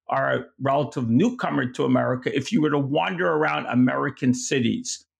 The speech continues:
or around this huge country of three hundred thirty million people, I think one thing that stands out with your foreign eyes, and I have foreign eyes after all my travel, is how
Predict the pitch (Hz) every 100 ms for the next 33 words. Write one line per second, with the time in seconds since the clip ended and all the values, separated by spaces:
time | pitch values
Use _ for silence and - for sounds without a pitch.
0 | _ 135 123 127 139 135 143 - - 170
1 | 175 - - 156 127 135 123 - - 156
2 | 143 135 - 147 139 131 123 123 117 220
3 | 220 - 143 - - - - 160 160 139
4 | 135 196 208 - 175 151 127 - - 151
5 | 147 127 143 139 - 127 - 131 131 -
6 | 151 135 127 131 165 120 113 127 135 180
7 | 160 - 131 120 123 120 120 127 - 135
8 | 135 120 120 190 214 175 165 - _ _
9 | - 135 - 185 185 123